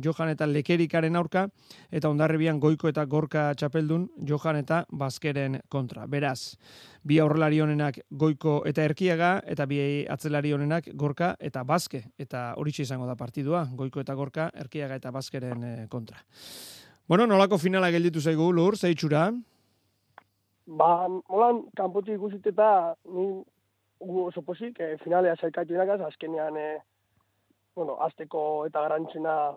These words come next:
Speaker 2: ba, akigu aurten, eh, Goiko retiretan dela, eta, bueno, hau izango da Jaialai World Tourren barruen Goiko jolastuko dela azken partidue, azken finala, eta, ba, agien azken txapela du bai.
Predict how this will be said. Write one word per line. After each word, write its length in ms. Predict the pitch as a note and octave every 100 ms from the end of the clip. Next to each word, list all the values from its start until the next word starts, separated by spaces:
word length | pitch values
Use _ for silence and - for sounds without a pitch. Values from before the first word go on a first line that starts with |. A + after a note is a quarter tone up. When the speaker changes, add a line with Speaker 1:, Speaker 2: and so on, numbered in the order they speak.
| -
Speaker 2:
ba, 140 | D3
akigu 260 | D3 D#3 D3
aurten, 320 | D#3+ D#3+ D#3+
eh, 80 | D#3+
Goiko 680 | D3+ D#3+ E3 D#3+ D#3 D#3 D3+
retiretan 480 | D#3+ C#3+ E3+ E3 D#3+
dela, 260 | F3+ A3 B3 - _ _ _ _ _ _ _ _ _
eta, 720 | D#3 C#3+ C#3 C3+ C3 C3 C3+
bueno, 340 | C#3 C3+ C#3 D3 _ _
hau 180 | D3+ D3+
izango 320 | - D#3+ D#3+
da 260 | D#3+ D#3+ C#3+ -
Jaialai 340 | D#3 D#3+ F3
World 240 | E3+ F3 -
Tourren 260 | F3+ F3
barruen 360 | E3 D#3+ F3+ E3
Goiko 280 | F3 E3+ E3+
jolastuko 400 | E3 E3 - E3+
dela 140 | E3 D#3
azken 220 | - E3+ -
partidue, 600 | E3 - G3+ G#3 G#3 G#3+ - _ _ _ _
azken 300 | D3+ - F#3
finala, 400 | E3+ F3 F#3 G#3
eta, 220 | F#3+ D#3 D3 C#3+ C#3+ - - _ _ _ _ _
ba, 120 | C3+
agien 220 | D3+ E3
azken 260 | D3+ - D#3+
txapela 320 | - C#3+ C#3+ D3+
du 80 |
bai. 80 | F3